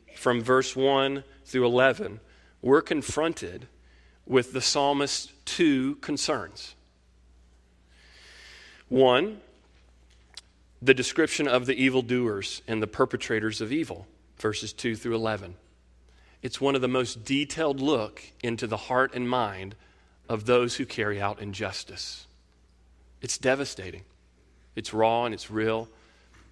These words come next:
and it's heartbreaking. You can't read that without your heart breaking. And the second thing is the appearance that God is distant.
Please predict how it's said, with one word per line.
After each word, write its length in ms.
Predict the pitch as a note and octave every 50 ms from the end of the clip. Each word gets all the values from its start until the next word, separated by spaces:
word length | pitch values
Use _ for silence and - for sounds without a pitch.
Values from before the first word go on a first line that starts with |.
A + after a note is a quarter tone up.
| _ _ _ _ _ _ _ _ _ _ _ _ _ _ _ _
and 140 | - A2+ G#2+
it's 100 | G2+ -
heartbreaking. 640 | - - D#3 F3 - - F#2 E2+ F2 - - - - - _ _ _ _ _ _ _ _ _ _ _ _ _ _ _ _ -
You 120 | A#2+ A#2
can't 280 | - - D#3 D3 C3 - -
read 320 | A#2+ B2 C#3 D3+ C3 A2
that 280 | F#2+ F#2 F2+ E2+ - - _ _ _ _ _ _ _ _ _ _ _ _ _ _ _ _ _ _
without 420 | - G#2+ G#2 G#2+ G#2 G#2 G2+ - - _ _ _
your 140 | - G#2+ G2+
heart 380 | - - A2 G#2+ G#2+ - _
breaking. 400 | - A#2+ B2 C3+ - - - - - - _ _ _ _ _ _ _ _ _ _ _ _ _ _ _ _ _ _ _ _ _ _ - - - -
And 180 | B2+ B2 B2+
the 80 | B2+ A#2
second 480 | - - - F3 F#3 F3+ F3+ - -
thing 300 | - A2+ G#2 G2+ G#2+ A#2+ - - - - - - - _ _ _
is 160 | - C#3 B2+ A#2+
the 160 | C3 C3 B2+
appearance 520 | A#2 - - - F#3+ F#3 E3+ C#3+ A#2+ -
that 180 | - B2+ - B2
God 260 | C3+ B2 C3 C#3+ D#3
is 160 | D#3 C#3 -
distant. 480 | - - F#3 G3 - - - A#2+ F#2